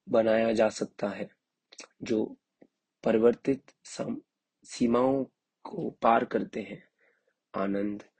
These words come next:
समानता और प्रातृक-, प्राकृतिक दुनिया की साथ,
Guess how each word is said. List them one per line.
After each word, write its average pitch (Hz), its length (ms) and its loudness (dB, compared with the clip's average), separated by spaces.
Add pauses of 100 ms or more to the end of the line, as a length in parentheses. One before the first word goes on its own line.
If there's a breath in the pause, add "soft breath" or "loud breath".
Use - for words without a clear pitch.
(100)
समानता 101 920 -4 (240)
और 104 300 0 (360 soft breath)
प्रातृक-, 143 480 0 (920)
प्राकृतिक 139 640 2 (760)
दुनिया 117 500 -2
की 107 400 -4
साथ, - 420 -6